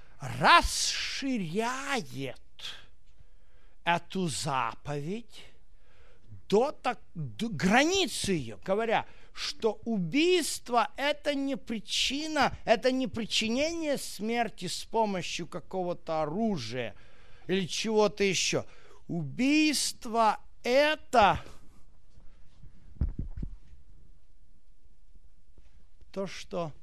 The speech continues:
вот отсюда выходит. Вот то, что вот отсюда выходит, оно может быть причиной убийства. Вы понимаете? Вот это нельзя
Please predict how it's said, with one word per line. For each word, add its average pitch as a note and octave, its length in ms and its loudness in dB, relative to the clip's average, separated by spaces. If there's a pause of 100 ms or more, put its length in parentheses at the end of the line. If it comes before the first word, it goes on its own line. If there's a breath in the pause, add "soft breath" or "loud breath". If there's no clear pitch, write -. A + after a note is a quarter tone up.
вот D#3+ 160 -6
отсюда D3+ 540 -6
выходит. A#2+ 520 -8 (1500)
Вот C3+ 160 -6 (220)
то, C4 200 4
что - 460 -2
вот G#3+ 220 2
отсюда G#3 840 -2
выходит, D3 920 -4 (1300)
оно F#3+ 300 2
может G3 360 0
быть F3 240 -4
причиной E3 760 -4
убийства. D3 640 -8 (260)
Вы A#2+ 80 -6
понимаете? B3 720 10 (1300)
Вот A#2 180 -8
это D3 180 -8
нельзя D#3 680 -6